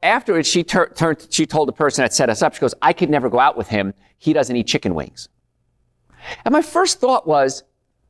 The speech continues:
"You're a veterinarian. I don't eat your clients. You should be thrilled." And for, but I didn't care. I mean, really get along with this girl. But I thought, "What a strange bias. I can't go out with you. He's a good guy, and he has a good job, and he takes care of people. He loves his family,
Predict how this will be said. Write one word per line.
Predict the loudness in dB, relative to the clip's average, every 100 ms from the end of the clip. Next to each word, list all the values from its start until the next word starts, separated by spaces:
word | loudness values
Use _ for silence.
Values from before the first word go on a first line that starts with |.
| _ _
"You're | -2 0
a |
veterinarian. | 2 0 0 0 0 -4 _ _ _ _
I | -2 2
don't | 2
eat | 0
your | 0 -2
clients. | 0 0 2 0 -2 -6 -6 -8 _ _
You | -2 0
should | 2
be | 2 0
thrilled." | 0 2 2 2 -2 -16 _ _ _ _ _ _ _ -4
And | 0
for, | 0 0 -2
but | 0 0
I | 0
didn't | 0
care. | 0 2
I | 2
mean, | 0 -4 -2
really | -2 -2
get | -2
along | 2 2
with | 2
this | -2
girl. | -2 -2 -4 _ -20 -4
But | -2
I |
thought, | 2 2
"What | 2 0
a |
strange | 0 -2 0 2 0 0
bias. | 0 2 0 -2
I | -2
can't | 0 0 0
go | 2
out | 2 0
with |
you. | -4
He's | -10
a |
good | -2 0 2
guy, | 0 2
and | 0
he | -2
has | -4
a |
good | -2 -2
job, | 0 0 2 0
and |
he | -4
takes | -2 -2
care | 0 -2
of |
people. | 0 0 2
He |
loves | 2 2 2
his | 0
family, | 0 2 0